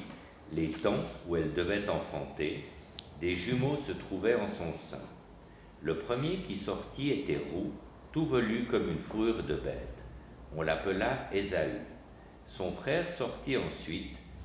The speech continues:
la main agrippée au talon d'Ésaü. On l'appela Jacob. Isaac avait soixante ans à leur naissance. Les grands,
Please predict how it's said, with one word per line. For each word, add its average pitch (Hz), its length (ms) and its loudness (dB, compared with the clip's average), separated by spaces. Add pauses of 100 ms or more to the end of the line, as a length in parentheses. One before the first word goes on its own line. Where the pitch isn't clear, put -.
(140)
la 87 180 4
main 123 180 2 (220)
agrippée 90 400 2
au 82 140 2
talon 87 360 0
d'Ésaü. 76 460 -2 (600)
On 76 60 -4
l'appela 98 540 2
Jacob. 87 420 -4 (880)
Isaac 95 420 0
avait 90 200 0
soixante 107 580 -2
ans 113 80 0
à 98 80 2
leur 80 220 0
naissance. - 760 -6 (640)
Les 76 120 0
grands, 92 340 -4